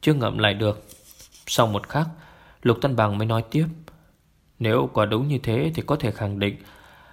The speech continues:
cựu thần không thể là bất kỳ ai trong số chúng ta, mà là người nào đó của nhóm hàng nhất. Vì sao cựu thần lại muốn che giấu thân phận thực sự? Có khả năng vì anh ta muốn trà trộn vào hàng ngũ của nhóm hàng nhất,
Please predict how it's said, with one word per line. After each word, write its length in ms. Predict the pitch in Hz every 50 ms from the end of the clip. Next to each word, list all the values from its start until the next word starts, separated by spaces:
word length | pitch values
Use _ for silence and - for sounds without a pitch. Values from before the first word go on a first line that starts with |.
| _ _
cựu 120 | - 127 120
thần 320 | - 120 113 110 110 117
không 220 | - 165 165 160 160
thể 140 | 127 107
là 120 | 101 101 101
bất 220 | 110 - 165 -
kỳ 120 | - 113 98
ai 260 | - 113 110 110 110
trong 180 | 107 - 113
số 280 | 110 - 113 110 127 147 143
chúng 140 | - 139 147
ta, 300 | 147 - 110 110 107 - - _ _ _ _ _ _ -
mà 100 | 123 113
là 100 | 113 113
người 200 | 110 107 110 107
nào 160 | 107 104 101
đó 280 | 98 104 110 139 160 160
của 80 | -
nhóm 220 | 110 101 107 135 160
hàng 240 | 151 120 101 98 95
nhất. 180 | 104 131 160 165 - - - - - - _ _ _ - - -
Vì 120 | 123 117
sao 320 | 107 - - 120 117 117 113
cựu 160 | - 127 117
thần 220 | - - 113 104
lại 100 | 104 101
muốn 300 | 107 107 110 127 147 156 160
che 160 | - 120 110
giấu 280 | 104 - 107 110 131 156 156
thân 120 | 165 156 151
phận 180 | - 127 - - -
thực 160 | - 107 -
sự? 280 | - - 110 104 - - - - - - - - - - - - - - - -
Có 100 | 147 143
khả 140 | - -
năng 300 | 104 101 107 110 110 107
vì 100 | 110 110
anh 200 | 98 110 110 -
ta 200 | - 113 107 107
muốn 200 | 104 113 139 160
trà 160 | - - 110 104
trộn 280 | 107 - 107 101 104
vào 160 | 110 - 107
hàng 240 | 101 107 101 98 101
ngũ 300 | 107 113 - 185 202 202 - - - _ _
của 100 | - 113
nhóm 340 | 104 98 101 101 117 147 160
hàng 280 | 139 113 104 101 98 101
nhất, 180 | 117 151 180